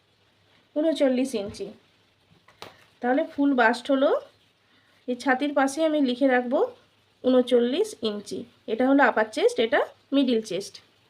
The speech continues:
ঊনচল্লিশ ইঞ্চি। আচ্ছা, এরপরে নেব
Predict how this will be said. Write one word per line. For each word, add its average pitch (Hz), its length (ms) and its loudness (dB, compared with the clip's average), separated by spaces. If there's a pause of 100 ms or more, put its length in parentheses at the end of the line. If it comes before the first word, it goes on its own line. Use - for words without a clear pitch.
(360)
ঊনচল্লিশ 277 520 2 (100)
ইঞ্চি। 208 240 -10 (500)
আচ্ছা, - 180 -8 (140)
এরপরে 302 300 2 (100)
নেব 254 120 2